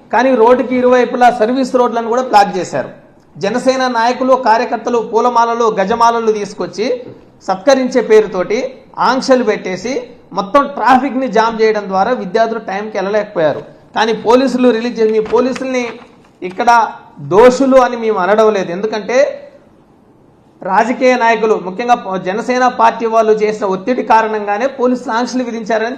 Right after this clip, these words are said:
చాలా స్పష్టంగా అర్థమవుతోంది. ఇప్పుడు ఈ పోలీసులు ఈ వివరణ ఇస్తూ ఒక ప్రకటన ఇచ్చారంటే, జనసేన నాయకులు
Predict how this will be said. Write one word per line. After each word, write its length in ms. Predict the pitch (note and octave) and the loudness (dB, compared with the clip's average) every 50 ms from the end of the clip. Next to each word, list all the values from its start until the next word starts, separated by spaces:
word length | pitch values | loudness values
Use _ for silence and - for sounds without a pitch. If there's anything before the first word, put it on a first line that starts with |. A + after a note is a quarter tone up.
| - - | -6 -4
చాలా 100 | A#3 G#3+ | -4 -4
స్పష్టంగా 420 | G#3+ - A3 G#3+ A3 C#4 C4 B3+ A#3 | -2 -4 -6 -4 -2 -4 -2 -2 -2
అర్థమవుతోంది. 540 | G#3+ G#3 B3 A#3+ A#3 G3+ G3+ F#3 D#3+ D3 | -2 -2 -2 -2 -2 -2 -4 -4 -4 -6
ఇప్పుడు 200 | D3+ D3 F3 F3+ | -8 -6 -6 -6
ఈ 40 | F#3+ | -6
పోలీసులు 640 | F#3 F#3 F#3 G#3 A3 A#3+ B3 A#3+ B3 B3 B3+ B3+ B3 B3+ - - - - - _ - | -6 -2 2 2 2 2 2 -2 0 0 2 2 2 0 -6 -14 -20 -20 -20 _ -4
ఈ 100 | F#3 G#3+ | -2 0
వివరణ 340 | G#3+ G3+ G#3 A3+ B3 B3 B3+ | 2 2 2 2 0 0 -2
ఇస్తూ 220 | B3+ - - C4+ A3+ | -2 -2 -2 -2 -2
ఒక 120 | G#3+ - | -2 0
ప్రకటన 280 | G#3 G#3+ G#3+ G#3+ A#3+ A#3+ | 0 -2 -2 -2 -4 -6
ఇచ్చారంటే, 840 | G#3 F#3 - A3+ G3 F#3 E3 D#3 - G3+ B3 C#4 - - - - - - - _ _ D3+ | -6 -2 0 0 0 0 -2 -4 -4 -2 -2 -2 -2 -4 -10 -18 -20 -20 -20 _ _ -6
జనసేన 540 | C#3+ F3+ F#3 A#3+ B3 B3+ C4 C4 B3+ B3+ | -4 -2 -2 -2 0 0 0 0 0 0
నాయకులు 640 | B3 A#3 A3+ A3+ A3 A3 G#3+ G#3+ A3 C4 D4+ C5 - | 0 0 0 0 0 0 0 0 0 0 0 -2 -4